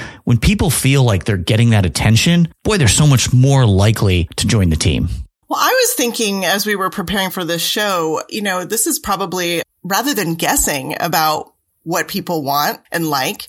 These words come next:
Speaker 2: maybe this is a time to survey your donors and your potential donors. It's sort of like the five love languages, right? You know, people are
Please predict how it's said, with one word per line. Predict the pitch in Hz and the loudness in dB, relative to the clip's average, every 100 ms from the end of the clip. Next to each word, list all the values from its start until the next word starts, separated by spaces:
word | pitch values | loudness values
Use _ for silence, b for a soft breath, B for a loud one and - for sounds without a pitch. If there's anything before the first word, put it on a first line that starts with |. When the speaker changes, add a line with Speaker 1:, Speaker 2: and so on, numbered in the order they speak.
| _ | _
Speaker 2:
maybe | 196 262 | -4 -2
this | 294 285 | 0 -2
is | 226 | -2
a | 214 | -2
time | 233 208 208 | 0 -2 -2
to | 190 | -2
survey | 185 - 196 226 185 165 170 175 | -2 -2 -2 -2 -2 -2 -2 -2
your | 147 175 | -4 -4
donors | 170 180 233 175 160 160 | -2 -2 -2 -2 -2 -4
and | 175 | -4
your | 165 | -4
potential | 180 240 247 320 233 | -4 -4 -2 -4 -4
donors. | 156 151 147 160 175 - B B B B | -4 -4 -4 -4 -4 -4 B B B B
It's | - - | -6 -4
sort | 285 | -4
of | 277 | -2
like | 247 220 214 _ | -2 -2 -4 _
the | - | -10
five | - 226 226 202 | -2 0 0 0
love | 196 202 | -2 -2
languages, | 185 160 170 165 147 160 | -2 -2 -4 -4 -4 -2
right? | 151 165 240 - - | -2 0 -2 -6 -8
You | 208 | -4
know, | 202 220 233 - | -2 -2 -2 -4
people | 170 202 240 226 | -6 -6 -2 0
are | 220 - 185 185 185 180 | 0 0 0 0 0 -2